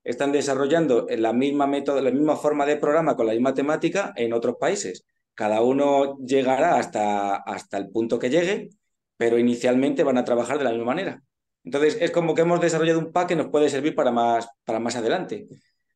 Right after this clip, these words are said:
También nos ha aument-, nos ha mejorado mucho en aumentar la red de colaboración, eso lo hemos notado mucho, es decir, somos un centro que ya, se, ya de por sí participa mucho con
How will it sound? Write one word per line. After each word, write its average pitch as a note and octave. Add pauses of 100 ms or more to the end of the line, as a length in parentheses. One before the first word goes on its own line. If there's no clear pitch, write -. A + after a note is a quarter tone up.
(500)
También D3
nos D#3+
ha E3
aument-, D#3
nos C3+
ha D3
mejorado D3+
mucho E3+
en B2+
aumentar B2+
la C3+
red B2
de C3
colaboración, C3
eso A#2+
lo B2+
hemos B2+
notado A#2+
mucho, E3+
es A2
decir, G#2+
somos B2+
un B2
centro C3
que G#2+
ya, A2+
se, A#2+
ya B2
de A#2
por A#2
sí C#3
participa A#2
mucho C3
con G#2+